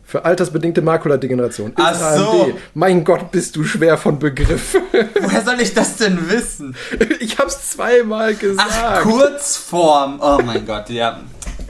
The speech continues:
Speaker 2: Danke, Sie hören mir heute beim Denken zu.
Speaker 1: Ich mach dir gleich erstmal einen Termin beim Ohrenarzt, ob du noch richtig hören kannst. Gut, also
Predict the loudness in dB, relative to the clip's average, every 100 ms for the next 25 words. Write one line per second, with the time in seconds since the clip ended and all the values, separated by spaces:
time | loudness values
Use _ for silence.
0 | -6 -2 -2 -4 -6 -6 -4 -4 -2 -2
1 | -4 -6 -6 -4 -6 -10 -14 -14 -12 -12
2 | -12 -14 -10 -6 -4 -2 -4 -2 -4 -2
3 | 0 0 -2 -2 -4 -8 -16 -6 -2 -2
4 | -2 -2 0 0 0 -2 -2 -4 -6 -6
5 | -4 -4 -6 -6 -4 -4 -4 -10 -6 -4
6 | -4 -8 -8 0 0 0